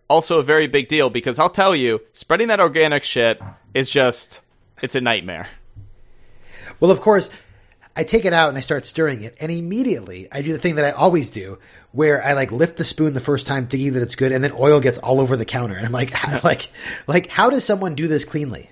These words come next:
Speaker 1: It's impossible. It, and I try using a knife, and, like, the knife isn't good enough 'cause the knife doesn't actually, like,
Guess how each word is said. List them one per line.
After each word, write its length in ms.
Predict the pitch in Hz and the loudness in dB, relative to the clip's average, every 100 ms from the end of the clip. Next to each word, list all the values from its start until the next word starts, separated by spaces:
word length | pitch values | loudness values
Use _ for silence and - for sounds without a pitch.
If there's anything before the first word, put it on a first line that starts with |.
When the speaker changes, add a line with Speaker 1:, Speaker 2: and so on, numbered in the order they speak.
| - - - - | -20 -20 -4 0
Speaker 1:
It's 160 | 165 | 2
impossible. 640 | 220 202 226 - 104 90 - - - - _ _ _ | 2 2 0 -2 -10 -12 -14 -20 -20 -20 _ _ _
It, 160 | 151 165 | -4 -2
and 180 | 165 160 - _ - - | -2 -4 -10 _ -18 2
I 240 | 156 185 | 4 4
try 180 | 165 180 | 0 -2
using 360 | 170 170 170 165 | -2 -4 -4 -4
a 40 | |
knife, 440 | 135 143 220 254 - | 0 0 0 -6 -8
and, 140 | 160 | -4
like, 240 | 156 160 151 | 0 0 0
the 100 | 147 | -4
knife 360 | 139 233 233 | 0 0 0
isn't 300 | 180 175 160 | -4 -4 -4
good 140 | 151 196 | -2 -2
enough 200 | 156 135 | -2 -4
'cause 160 | 156 131 | -8 -8
the 80 | |
knife 320 | 135 156 190 - | -6 -6 -6 -6
doesn't 260 | 165 156 | -6 -4
actually, 440 | - 151 - 170 156 | -2 -2 -2 -6 -4
like, 380 | 135 135 131 | 0 0 -2